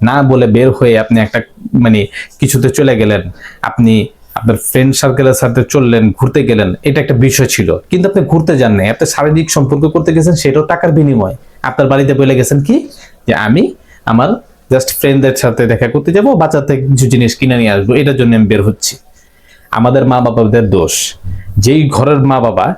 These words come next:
তার মেয়েকে কন্ট্রোল করতে পারে না, যেই ঘরের মা বাবা তার সন্তানকে কন্ট্রোল করতে পারে না, সেই ঘরে এই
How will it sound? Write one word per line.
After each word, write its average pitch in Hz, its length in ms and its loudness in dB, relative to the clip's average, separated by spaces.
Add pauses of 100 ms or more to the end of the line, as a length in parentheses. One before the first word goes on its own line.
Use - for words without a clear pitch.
তার 107 180 -2
মেয়েকে 123 640 0 (160)
কন্ট্রোল 127 340 0
করতে - 220 0
পারে 92 240 -2
না, 123 120 0
যেই 139 280 2
ঘরের 127 260 0
মা 127 180 2
বাবা 117 380 -2 (120)
তার 117 80 0
সন্তানকে 147 580 -2
কন্ট্রোল 107 320 0
করতে 101 220 -2
পারে 95 200 0
না, 131 220 -2
সেই 131 280 0
ঘরে 120 200 2
এই 135 220 0